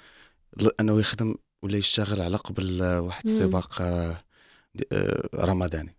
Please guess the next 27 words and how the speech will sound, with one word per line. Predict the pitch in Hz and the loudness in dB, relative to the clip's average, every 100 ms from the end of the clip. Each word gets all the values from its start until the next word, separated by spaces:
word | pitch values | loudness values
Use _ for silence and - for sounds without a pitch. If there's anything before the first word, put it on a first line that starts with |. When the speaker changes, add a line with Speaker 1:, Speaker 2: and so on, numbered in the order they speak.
| - | -6
Speaker 1:
على | 85 | -4
قبل | 90 98 90 87 | -4 -4 -4 -2
رمضان. | 85 82 82 | -2 -2 -4
فأنا | - 104 | -2 -2
كنظن | - 113 123 | 0 0 2
أن | 123 117 | 2 2
المبدع | 117 120 117 131 | 2 2 2 2
خصو | 117 - | 2 -2
يكون | 117 110 | -2 -2
كيفكر | 110 - - 113 101 - - - - | -2 -6 -4 -2 -2 -8 -20 -12 -2
أن | 104 101 | 0 4
كاع | 131 104 | 4 2
ال-، | 104 95 - _ _ - | 0 -4 -8 _ _ -6
المشاريع | 98 110 127 120 98 | -2 0 2 2 0
ديالو | 95 104 101 | 0 0 0
الفنية | 92 - 101 104 127 165 165 - | -2 -6 -6 -2 0 0 -2 -6
Speaker 2:
مم. | 180 170 - | -6 -6 -6
Speaker 1:
يشتغل | - - 123 113 | -2 0 2 2
عليها | 110 107 | 2 0
بحب | 82 - 131 - - - _ _ _ _ | -2 -2 -4 -4 -14 -14 _ _ _ _
على | 104 123 | 2 2
طول | 120 131 | 4 2
العام. | 90 87 87 | 2 0 -4
زعما | 85 85 87 90 | -8 -8 -6 -6
تقدر | - - 90 | -8 -2 2
يدوز | 92 90 90 85 | 2 2 0 0
مسلسل | 90 - - 92 90 | -2 -2 0 2 2